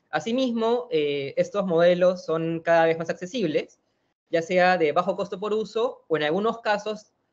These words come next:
modelos de libre disponibilidad o modelos open source. De hecho, los asistentes que construyamos hoy van a ser utilizando modelos open source,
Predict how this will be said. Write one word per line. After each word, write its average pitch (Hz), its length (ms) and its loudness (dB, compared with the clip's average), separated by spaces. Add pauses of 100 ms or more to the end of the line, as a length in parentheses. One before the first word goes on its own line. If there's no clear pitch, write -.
modelos 165 420 4
de 165 60 0
libre 165 240 0
disponibilidad 175 840 0
o 156 80 -4
modelos 147 360 -2
open 139 280 -6
source. 127 200 -8
De 151 80 -2
hecho, 202 300 -6 (800)
los 165 180 2
asistentes 175 380 -2
que 233 100 -4
construyamos 165 680 0
hoy 190 360 0 (420)
van 165 180 4
a 170 80 2
ser 180 120 0
utilizando 165 480 -2
modelos 147 420 2
open 156 320 2
source, - 320 -12